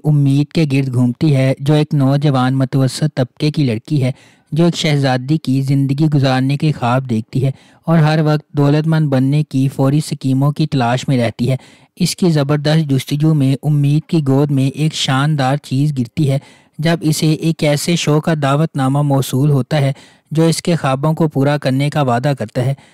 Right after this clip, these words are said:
लेकिन इसे जल्द ही एहसास हो जाता है कि हकीकी ज़िंदगी में कोई परियां या जादुई मंत्र नहीं होते और हर चीज़ की कीमत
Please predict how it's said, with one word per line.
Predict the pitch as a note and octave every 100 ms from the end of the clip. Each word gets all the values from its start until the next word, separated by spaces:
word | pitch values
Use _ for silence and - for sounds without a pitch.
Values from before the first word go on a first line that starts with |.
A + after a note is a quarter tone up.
| _ -
लेकिन | F3 F3 G3
इसे | F3+ F#3 F3
जल्द | D3+ E3 D#3
ही | D#3+
एहसास | D#3+ D3 C#3+ C#3+ C3+ D#3 -
हो | D3+
जाता | D#3 C3 D#3+
है | C#3+ C#3
कि | C#3 D3
हकीकी | C#3 C#3+ C#3 - E3
ज़िंदगी | C#3+ C#3 C3+ C#3+ D#3+
में | C3 C3+
कोई | - D3+
परियां | - C3+ C#3 D3 - _ _ D3+
या | D#3
जादुई | D3 C3+ C3+ D#3+
मंत्र | D#3+ C3+ C3 E3
नहीं | D#3+ C#3+ D#3
होते | C#3+ C3 D3+ D3
और | D3 D#3+
हर | C#3+ D#3
चीज़ | D3+ C#3 C#3+ -
की | D#3+
कीमत | - C3+ C#3+